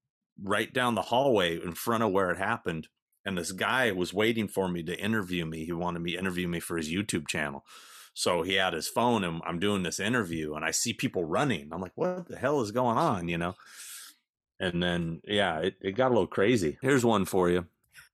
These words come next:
And I haven't told this story. I was gonna tell it on my podcast. I probably still will. But it was, uh, Spookalla in Ocala, Florida. This was in December,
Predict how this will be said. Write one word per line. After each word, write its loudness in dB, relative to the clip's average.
And 0
I 2
haven't 0
told 2
this 0
story. 2
I 2
was 0
gonna 0
tell 2
it 0
on 0
my -2
podcast. 2
I 2
probably 4
still -2
will. -4
But -2
it 4
was, 2
uh, 0
Spookalla 2
in -4
Ocala, 4
Florida. 2
This -2
was 2
in -2
December, 2